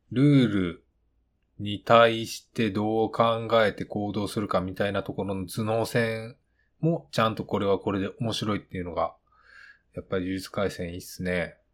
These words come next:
絶対これ、<laughs> そんなとこ伏線にする、するつもりなかったけど、ね、伏線にするつもりなかったけど、あったからやるか、みたいな感じやと思うけど、いや、こういうとこ含めて漫画がうまいよな、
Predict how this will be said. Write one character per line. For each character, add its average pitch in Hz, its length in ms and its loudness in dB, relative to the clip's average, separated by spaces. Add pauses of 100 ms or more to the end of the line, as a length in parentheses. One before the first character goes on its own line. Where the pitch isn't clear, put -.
(220)
絶 - 300 -4 (140)
対 143 320 4
こ 127 140 -2
れ、 120 180 4 (560)
<laughs> - 640 -8
そ - 180 -2
ん 160 140 0
な 175 120 2
と 170 120 0
こ 147 100 6
伏 - 180 -6
線 151 200 4
に 143 140 -2
す - 160 0
る、 151 100 2
す 143 140 -2
る 143 120 2
つ - 160 -6
も 147 120 2
り 143 120 0
な 147 140 2
か 139 120 4
っ - 100 -6
た 101 100 0
け 90 100 0
ど、 82 300 -6 (180)
ね、 95 300 -2 (140)
伏 - 100 -16
線 123 180 -2
に 120 80 -4
す - 140 -6
る 107 80 -10
つ - 140 -6
も 113 100 4
り 113 80 0
な 117 80 6
か 113 100 6
っ - 80 -2
た 95 100 -2
け 90 80 -2
ど、 80 220 -10 (340)
あ 92 100 0
っ - 120 -10
た 120 120 6
か 110 120 6
ら 82 280 4 (400)
や 101 120 4
る 104 60 0
か、 98 240 4
み 85 80 -8
た 85 100 -8
い 80 40 -6
な 80 80 -12
感 92 260 -2
じ 90 80 -2
や 85 80 0
と - 100 -8
思 82 100 -8
う 80 40 -14
け 85 100 -12
ど、 80 220 -10 (440)
い - 40 -6
や、 101 100 -2
こ - 120 -2
う - 20 0
い 180 40 -2
う - 20 -8
と 190 80 2
こ 147 100 6
含 120 160 -4
め 95 80 -2
て 95 120 -6
漫 90 340 -4
画 101 120 2
が 107 140 2
う 120 60 -2
ま 123 120 2
い 85 80 -2
よ 80 80 -6
な、 85 480 -4